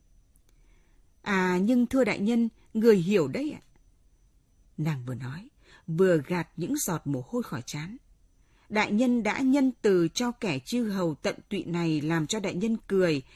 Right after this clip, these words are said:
nghe những yêu cầu của nó, nói những điều cần phải nói. Xin đại nhân tha thứ cho sự hỗn láo của tôi." "Tại sao vậy hả? Tại sao?"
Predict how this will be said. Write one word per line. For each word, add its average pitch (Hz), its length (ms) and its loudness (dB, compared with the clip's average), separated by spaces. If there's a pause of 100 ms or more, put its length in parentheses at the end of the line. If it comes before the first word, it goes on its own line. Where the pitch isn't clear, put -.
(300)
nghe 226 180 2
những 220 180 -2
yêu 254 180 2
cầu 180 220 0
của 160 160 -2
nó, 160 400 -4 (340)
nói 214 140 2
những 254 180 0
điều 226 140 4
cần 160 220 -2
phải 143 160 -6
nói. 165 380 -6 (380)
Xin 277 200 4
đại 220 140 -2
nhân 233 280 0
tha 240 280 -6
thứ 214 320 -4
cho 262 120 -4
sự - 220 -4
hỗn 208 200 -6
láo 233 200 -6
của 160 140 -6
tôi." 220 360 -10 (1700)
"Tại 233 200 0
sao 294 240 -2
vậy 208 420 -2
hả? 180 240 -2
Tại 220 320 -6
sao?" 277 440 -6